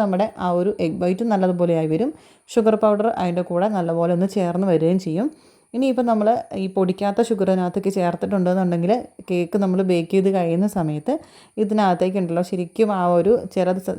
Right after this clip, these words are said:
ചിലതൊന്നും അങ്ങനെ അലിഞ്ഞ് വരത്തില്ല. നമ്മൾ ഈ ലാസ്റ്റ് ട്രിപ്പൊക്കെ ഇടുന്നത് അലിയാതെ വന്നിട്ട് അത് നമ്മൾ കേക്ക് ഉണ്ടാക്കുമ്പം ആ കേക്കിൻ്റെ അടിയിൽ ഇങ്ങനെ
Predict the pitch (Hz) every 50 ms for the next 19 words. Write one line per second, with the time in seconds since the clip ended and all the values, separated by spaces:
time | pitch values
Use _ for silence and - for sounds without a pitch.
0 | 185 - 196 190 208 208 220 208 202 208 202 190 180 175 180 196 208 - - 185
1 | 175 175 170 185 208 202 175 160 156 - 160 156 156 160 165 165 165 170 175 180
2 | 170 160 160 - 185 180 175 170 - 180 175 185 180 175 170 175 170 175 208 247
3 | - - - - - - - - - 180 170 180 180 185 180 185 185 214 208 185
4 | 170 165 156 156 220 269 - - - - 196 196 196 202 196 190 190 196 196 -
5 | 190 180 180 - 214 196 180 175 180 175 - 185 185 208 208 208 185 180 - 185
6 | 180 - 190 185 196 175 165 165 180 185 190 185 175 170 196